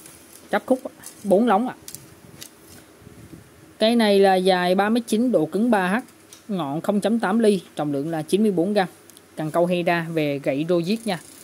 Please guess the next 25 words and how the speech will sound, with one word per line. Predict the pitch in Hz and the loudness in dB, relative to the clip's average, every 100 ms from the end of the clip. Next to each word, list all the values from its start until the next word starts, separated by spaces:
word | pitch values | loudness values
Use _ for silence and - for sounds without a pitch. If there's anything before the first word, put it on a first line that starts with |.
| - - - | -20 -20 -4
Cây | 208 | 0
này | 202 | 2
giá | 185 220 | 2 2
bán | 196 202 240 | 0 -2 -2
là | 196 165 160 | -2 -2 -6
sáu | - 185 226 | -4 -4 -2
trăm | 202 175 | -4 -4
rưỡi. | 139 120 - - - - - - - - - - - | -6 -8 -14 -20 -20 -20 -20 -20 -20 -20 -20 -20 -10
Mã | 151 | -6
số | 233 | 0
mười | 233 170 | 2 2
bảy, | 127 135 | 0 -4
sáu | 156 190 | -4 -4
trăm | 214 180 | -4 -6
năm | 170 | -6
mươi | 165 | -6
nghìn. | 160 - - - - - - - - - - - - - - - | -8 -10 -18 -20 -16 -16 -16 -20 -20 -20 -20 -20 -18 -16 -16 -14
Em | 170 | -8
sang | 175 214 | -2 0
mười | 180 | 0
tám | 160 165 | 0 0
là | 240 | 0
một | 190 156 | 0 -2
cây | 175 | -2
đẹp | 147 | -2